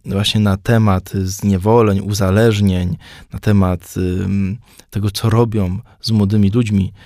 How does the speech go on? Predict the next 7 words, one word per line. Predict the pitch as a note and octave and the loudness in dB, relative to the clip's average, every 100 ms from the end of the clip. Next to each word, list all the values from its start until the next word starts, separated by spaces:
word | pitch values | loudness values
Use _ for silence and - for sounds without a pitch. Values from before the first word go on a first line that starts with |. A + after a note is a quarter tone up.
| - | -14
e, | F#2+ G2 | -8 -2
dopalacze, | G#2 - F2+ G2+ A2 - F2+ A2 _ _ _ | -2 0 -2 0 -2 -4 -8 -10 _ _ _
e, | G#2+ | -8
co | G2 G#2+ | -6 -4
robi | F#2+ G2+ G2 G2+ F2+ - | -2 -2 -2 -2 -6 -6
alkohol, | F#2+ F#2+ - B2 - G2 | -6 -4 -4 -4 -4 -6
e, | F#2+ | -6